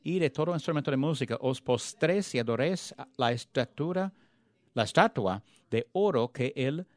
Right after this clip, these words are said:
rey Nabucodonosor ha levantado, y cualquiera que no se postre y adore, inmediatamente será echado dentro de un horno de fuego ardiendo". Entonces, eso es,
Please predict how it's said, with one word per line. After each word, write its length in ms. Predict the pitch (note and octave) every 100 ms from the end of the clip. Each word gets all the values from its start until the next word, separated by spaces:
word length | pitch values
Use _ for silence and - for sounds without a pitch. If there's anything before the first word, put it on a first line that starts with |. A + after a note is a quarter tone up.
| _ _ -
rey 460 | B2 D#3+ B2+ D3+ _ _ - _ -
Nabucodonosor 1600 | A#2 C3 E3 F3 _ B2+ A2 A#2+ A2+ G2+ - G3+ A#3 G#2+ G2+ -
ha 120 | G#2+ G2+
levantado, 640 | G2+ C#3 G3+ C4 E3+ B2+
y 80 | A#2+
cualquiera 560 | C3+ B2 - F3 G#3
que 200 | G3+ D3
no 200 | B2 C#3
se 160 | - F3+
postre 600 | - G3+ G3 - B2 A#2
y 100 | B2+
adore, 500 | A2 A2+ G3 D3 A2 - _ -
inmediatamente 720 | A2+ A2 A2 C3+ D#3+ - D#3
será 340 | C#3+ C3+ F3
echado 480 | B2 - C#3+ D3 F3
dentro 420 | B2+ C#3 E3 F#3
de 120 | C#3
un 100 | A#2+
horno 220 | C3+ F3+ F3
de 120 | E3
fuego 400 | - A#2 C3 -
ardiendo". 720 | G#2 G#2 C3 G3+ G#3 F#2 E2 _ _ _ _ - - _ _
Entonces, 340 | - A#2 -
eso 200 | C3+ E3+
es, 240 | D#3 -